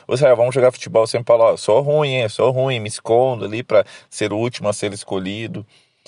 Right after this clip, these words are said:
Será se não foi isso que impactou a minha, o meu comportamento hoje? São traumas emocionais.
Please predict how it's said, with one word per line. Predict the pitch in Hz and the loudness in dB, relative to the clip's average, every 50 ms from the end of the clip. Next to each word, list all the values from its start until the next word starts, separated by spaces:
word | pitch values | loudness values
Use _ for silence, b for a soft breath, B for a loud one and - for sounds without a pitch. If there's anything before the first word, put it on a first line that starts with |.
| b b b b b _ _ | b b b b b _ _
Será | - 110 110 117 123 | 0 2 4 4 2
se | - - 113 | 2 -2 -4
não | 107 104 | -4 -4
foi | - - 101 95 | -2 -2 -2 -2
isso | 95 113 120 - - | 0 -2 -6 -6 -8
que | 92 | -10
impactou | 90 - - 90 90 - _ - - 92 | -4 0 0 0 0 0 _ -6 -2 -2
a | 92 87 | -2 -2
minha, | 87 87 85 80 76 - - - - _ | -2 -2 -2 -2 -2 -2 -4 -8 -10 _
o | - | -8
meu | 78 82 85 | -8 -6 -6
comportamento | - - 82 - 87 82 - - 82 78 78 78 73 - 82 | -6 -8 -6 -4 -4 -6 -2 -2 -4 -4 -4 -6 -12 -10 -6
hoje? | 82 80 98 123 131 - - _ _ _ _ _ _ | -4 -2 -2 -2 -4 -10 -16 _ _ _ _ _ _
São | _ - - 92 98 98 | _ -8 -4 -4 -4 -6
traumas | - - 87 85 87 87 90 95 - - _ _ _ _ | -2 0 2 2 2 2 -2 -6 -10 -14 _ _ _ _
emocionais. | - 92 92 90 92 90 - - 95 92 87 82 - - - - - - - | -8 -8 -6 -6 -8 -10 -8 -8 -6 -6 -4 -4 -4 -6 -6 -10 -14 -20 -20